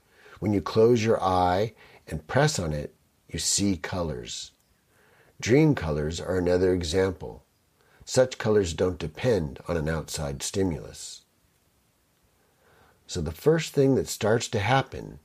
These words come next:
is that one moves away from naive experiences to classifications of experience. One begins to organize one's experiences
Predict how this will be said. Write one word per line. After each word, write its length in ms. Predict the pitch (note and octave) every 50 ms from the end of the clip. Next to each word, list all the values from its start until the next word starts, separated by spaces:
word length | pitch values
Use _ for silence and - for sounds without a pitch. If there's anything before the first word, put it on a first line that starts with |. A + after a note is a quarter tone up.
| _ _
is 140 | - - D2+
that 160 | D2+ F2+ E2
one 320 | E2 E2+ F2+ G2+ A2 A2+ G#2+
moves 340 | G#2 A#2 B2 B2 G#2+ F2 F2
away 280 | F2+ F2 F#2 F#2 G2
from 260 | F#2 - F2+ E2 D#2
naive 420 | D#2 D#2 D#2 E2 F2+ G#2+ A#2 B2 A#2+
experiences 1040 | A#2+ - - - - G#2+ G#2 G#2 G#2+ G#2 F#2+ E2+ D#2 - - C#2 C2+ D2 D#2+ - - - - _ _ _ _ _ _ _ -
to 80 | -
classifications 1080 | D#2+ - - F2+ E2+ E2+ E2 - G2+ F#2 A2+ A2 - - D3 C#3+ C#3 - - G2 E2+ D2+
of 100 | D2+ C#2
experience. 840 | D2 D2 - - - D2+ C#2 B1+ A#1+ A1+ G#1 - - - - - - _ _ _ _ _ _ _ - - - - - -
One 420 | - D#2+ F#2 G2 G#2+ A#2 A#2 A#2
begins 420 | A2+ A#2+ G#2 G2 A2 A2 A2 G2 -
to 100 | - G2+
organize 640 | F#2 G#2+ A2 F#2 F#2 F#2+ F#2+ F#2 F#2 F#2 E2+ D#2
one's 280 | E2+ F#2+ F#2+ F#2 D#2+ D#2
experiences 1000 | E2 D#2+ - - - G2+ A2+ A#2+ A#2 G#2 F#2 E2+ D#2 - - C#2 C2+ C2 -